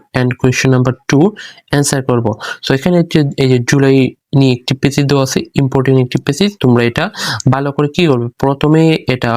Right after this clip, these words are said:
ভালো করে অনুবাদ সহ বাংলা অর্থ সহকারে পড়ে নিবে, তারপরে যে question number one and two আছে এগুলো পড়বো। তো question number one হচ্ছে যে choose the correct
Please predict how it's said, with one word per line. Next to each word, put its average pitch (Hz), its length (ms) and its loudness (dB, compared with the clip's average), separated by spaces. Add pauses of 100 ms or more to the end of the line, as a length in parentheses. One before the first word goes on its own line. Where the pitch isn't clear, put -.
(280)
ভালো 123 180 -2
করে 127 120 -2 (140)
অনুবাদ 127 320 0 (100)
সহ 127 140 2 (280)
বাংলা 123 220 -2
অর্থ 120 100 -6 (120)
সহকারে 127 300 0 (480)
পড়ে 143 240 2
নিবে, 127 160 0 (380)
তারপরে 156 360 0
যে 147 140 -2
question 151 340 0
number 139 260 2 (240)
one 123 140 -2 (180)
and 123 120 0 (100)
two 135 120 2 (100)
আছে - 200 -4 (500)
এগুলো 127 180 2 (100)
পড়বো। 107 200 0 (100)
তো - 60 -2 (100)
question 151 300 0
number 165 180 2 (100)
one 151 160 -2
হচ্ছে 113 280 -4 (420)
যে 117 60 0 (140)
choose 165 260 2
the 151 140 -2
correct 135 260 -2